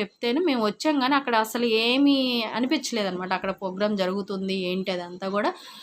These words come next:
ఏమీ అక్కడ ఒక సందడి సప్పుడు ఏమీ లేదు. సరే అని చెప్పేసి నేను only కార్తీక మాసంలోనే చేశారనుకుంటున్నాను. కాదంట, ప్రతి పౌర్ణానికి, ప్రతి మంత్, ప్రతి నెల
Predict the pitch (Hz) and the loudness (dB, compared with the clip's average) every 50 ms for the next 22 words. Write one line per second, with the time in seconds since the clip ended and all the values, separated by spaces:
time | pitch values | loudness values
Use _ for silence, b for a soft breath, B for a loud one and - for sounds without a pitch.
0 | B B 247 254 240 240 254 285 277 254 240 214 202 202 196 190 185 180 180 185 | B B 0 2 2 4 4 4 4 4 2 2 2 4 4 4 4 2 2 0
1 | 180 - 185 185 185 185 190 185 - 196 190 190 196 196 214 214 190 175 - 202 | 0 -2 -2 0 0 -2 -2 -2 -2 -2 -2 -2 -2 -2 -2 -2 -2 -2 -4 -4
2 | 202 190 180 180 185 202 202 185 180 175 175 175 208 320 403 339 - 254 202 190 | -4 -2 -2 -2 0 -2 -2 -2 -4 -4 -4 -4 -2 -2 -2 0 2 2 4 4
3 | 190 208 226 247 254 247 233 233 220 214 - 208 208 208 - 349 370 - B B | 4 4 2 2 2 0 -2 -4 -4 -4 -4 -6 -6 -4 -4 -4 -6 -6 B B
4 | B B B B B 240 240 240 247 247 240 240 233 226 220 226 233 240 262 269 | B B B B B 0 2 2 2 2 2 2 4 4 4 4 4 4 2 4
5 | 262 226 214 214 - 214 220 214 208 208 - 214 208 202 202 208 247 339 320 294 | 4 2 2 2 0 -2 0 0 0 0 0 0 0 2 2 2 2 2 2 2
6 | 247 185 233 262 254 247 226 208 202 - 196 190 190 190 190 190 240 277 - - | 2 2 2 0 -2 -2 -2 -2 -4 -4 -4 -4 -2 -2 -2 -2 -4 -4 -6 -4
7 | 208 190 190 190 190 202 214 226 214 208 196 190 208 226 269 285 277 - 220 214 | 0 2 4 4 4 4 4 2 0 -2 -2 0 2 4 4 4 4 2 2 2
8 | 208 - - _ _ - 339 330 - - 254 226 220 220 214 202 185 185 180 180 | 2 0 -4 _ _ -2 -2 0 0 2 2 2 2 2 0 0 0 -2 -2 -6
9 | - 190 175 - - 196 190 185 - - 226 226 220 202 180 170 - - _ _ | -8 -12 -16 -10 -8 -8 -8 -6 -6 -4 -2 0 0 0 0 -2 -6 -16 _ _
10 | _ _ - 196 196 208 240 233 - 226 - - - 208 196 196 - - 240 240 | _ _ -2 0 2 2 2 2 0 0 -2 -2 -2 -2 -2 -2 -2 -2 0 0
11 | 233 220 208 202 214 233 262 311 381 | 2 2 2 2 4 6 6 8 6